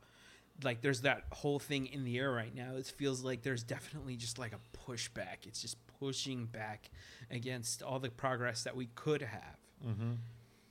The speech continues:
Speaker 2: Well, I, it was a, uh, it was a very wise man or woman who once said,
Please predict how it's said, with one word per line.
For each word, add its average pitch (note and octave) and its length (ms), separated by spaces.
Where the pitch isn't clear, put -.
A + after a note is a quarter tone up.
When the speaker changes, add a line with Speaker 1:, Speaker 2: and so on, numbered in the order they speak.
Speaker 2:
Well, A2+ 320
I, G#2+ 60
it G#2 360
was G#2+ 220
a, G2+ 220
uh, F2+ 280
it - 1500
was F#2 120
a G2 60
very G2 220
wise F2 380
man D#2+ 480
or A#2+ 160
woman D#2+ 440
who F2+ 60
once D#2+ 260
said, D#2+ 360